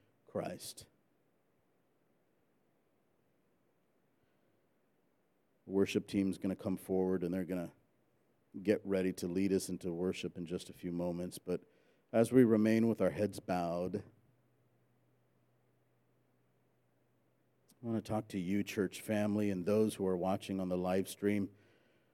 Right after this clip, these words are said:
those followers of Jesus Christ, those who would say, "You know what, Daniel? I've made my choice. I have decided to follow Jesus."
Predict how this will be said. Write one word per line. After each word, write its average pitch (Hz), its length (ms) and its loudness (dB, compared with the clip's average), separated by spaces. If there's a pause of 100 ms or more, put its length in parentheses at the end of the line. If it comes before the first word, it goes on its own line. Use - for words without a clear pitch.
(120)
those 117 240 6
followers 131 600 6
of 110 140 -2
Jesus 120 440 4
Christ, 117 460 2
those 123 280 8
who 123 100 4
would 113 160 4
say, 123 240 10
"You 127 160 6
know 139 80 8
what, 139 200 6
Daniel? 147 360 6
I've 110 260 2
made 131 300 8
my 147 200 8
choice. 170 680 8 (1120)
I 120 200 6
have 143 260 6
decided 151 720 6
to 117 120 -4
follow 135 520 6
Jesus." - 800 -2